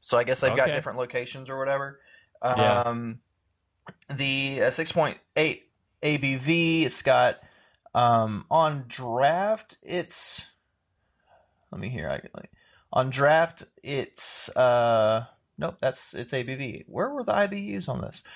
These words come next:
Speaker 1: We're having to use Untappd because their website's not great, but
Speaker 2: <laughs>
Speaker 1: six point eight A B V, thirty I B Us.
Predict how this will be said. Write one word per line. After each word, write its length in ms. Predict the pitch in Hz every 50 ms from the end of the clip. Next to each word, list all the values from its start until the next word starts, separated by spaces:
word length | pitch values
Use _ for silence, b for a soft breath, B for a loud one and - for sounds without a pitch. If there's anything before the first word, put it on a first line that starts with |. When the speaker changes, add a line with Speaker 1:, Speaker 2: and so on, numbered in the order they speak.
| B B B
Speaker 1:
We're 80 | B 160
having 240 | 190 254 262 233 196
to 40 | 180
use 300 | 170 175 175 156 143 - -
Untappd 580 | 151 151 156 147 - - 143 139 139 131 - -
because 300 | 127 123 131 120 113 -
their 100 | 117 113
website's 520 | 110 110 107 - - 117 107 - - -
not 180 | - 113 - 143
great, 200 | - 107 104 - - -
but 200 | 147 139 - - - - 175 - _
Speaker 2:
<laughs> 240 | - 185 - _ - 180
Speaker 1:
six 220 | - 247 247 180
point 200 | - 247 233 220
eight 140 | 214 190 156 185
A 40 | 185
B 80 | 180
V, 220 | 170 160 175 170 165
thirty 340 | 165 180 170 175 170 165 156
I 120 | 156 156
B 100 | 147 151 143 131 135 135 135 139 135 135
Us. 240 | 127 127 - -